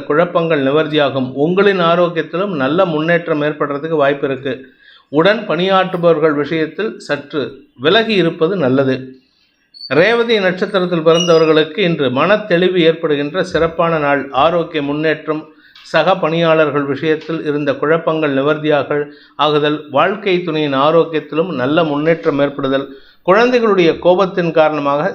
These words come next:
சில தேவையற்ற பேச்சுக்களை பேசுவார்கள். அவர்களிடம் விலகி இருப்பது நல்லது. நீங்க கோபப்பட்டு அவங்களுக்கு ஈக்குவலா பேசுனீங்கன்னா உங்களுக்கு தான் மன உளைச்சல் ஏற்படும். நிதானத்துடன் செயல்பட்டால் வெற்றிகள் ஏற்படுகின்ற ஒரு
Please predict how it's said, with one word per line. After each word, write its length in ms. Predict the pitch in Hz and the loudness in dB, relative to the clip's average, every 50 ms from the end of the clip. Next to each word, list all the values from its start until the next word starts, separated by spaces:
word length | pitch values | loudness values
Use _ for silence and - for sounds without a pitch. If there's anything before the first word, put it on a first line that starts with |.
| - | -6
சில 180 | - 147 143 131 139 - | -4 -2 -2 -2 0 2
தேவையற்ற 460 | 156 180 180 185 180 170 170 175 175 - 156 | 2 2 2 4 2 2 2 0 -4 0 0
பேச்சுக்களை 460 | 156 156 156 - 165 151 156 143 143 131 143 | -2 -2 -2 -4 -6 -4 -2 -2 -2 0 -2
பேசுவார்கள். 500 | 143 139 127 143 139 135 131 131 170 185 - - 123 | -4 -2 0 0 2 2 2 2 0 -2 -2 -2 0
அவர்களிடம் 420 | 127 147 147 143 143 139 160 208 - - - 123 | 0 0 2 0 0 0 0 0 0 -6 -10 -6
விலகி 240 | 131 156 175 180 185 170 156 | -2 0 2 2 2 2 2
இருப்பது 280 | 156 156 - 156 147 143 139 | 0 0 0 0 0 2 0
நல்லது. 220 | 135 143 143 139 131 | 0 0 0 0 0
நீங்க 160 | 131 131 123 123 127 | 0 0 -2 0 2
கோபப்பட்டு 460 | 156 175 185 180 175 165 156 160 170 151 | 2 4 4 4 2 0 0 2 2 2
அவங்களுக்கு 340 | 139 143 147 139 131 135 147 156 | 2 2 -2 -4 -4 -4 -6 -6
ஈக்குவலா 280 | 156 - 165 160 160 156 151 | -2 0 2 2 2 2 0
பேசுனீங்கன்னா 460 | 147 135 135 143 135 135 135 170 233 254 - - - _ - - _ - 131 | -4 -2 -4 -4 -4 -2 -2 -2 -4 -6 -10 -18 -20 _ -20 -20 _ 0 0
உங்களுக்கு 440 | 160 190 220 214 208 185 - 202 165 160 | 2 4 4 4 4 2 0 -2 -2 0
தான் 160 | 185 196 185 147 139 | 0 0 0 0 0
மன 180 | 143 156 170 160 151 | 2 4 4 4 4
உளைச்சல் 400 | 151 160 156 - 165 147 135 135 | 2 0 0 0 -2 0 0 0
ஏற்படும். 320 | 135 135 143 135 127 135 131 - - _ _ _ _ - 135 | -2 -2 0 0 0 -2 -2 -10 -18 _ _ _ _ -4 -2
நிதானத்துடன் 720 | 151 160 185 190 196 190 185 180 185 180 165 185 202 208 175 | 0 2 4 2 4 2 0 -2 -2 -2 -2 0 0 -2 0
செயல்பட்டால் 580 | 165 165 156 151 160 156 156 - 156 160 175 160 139 | 0 2 2 2 0 -2 0 0 0 0 2 0 -4
வெற்றிகள் 420 | 131 135 - 170 170 170 151 143 147 | -6 -4 -2 0 0 0 2 0 0
ஏற்படுகின்ற 460 | 147 143 147 139 139 135 131 131 180 185 | 0 -2 -2 -2 0 0 0 0 0 0
ஒரு 100 | 165 131 | 0 -2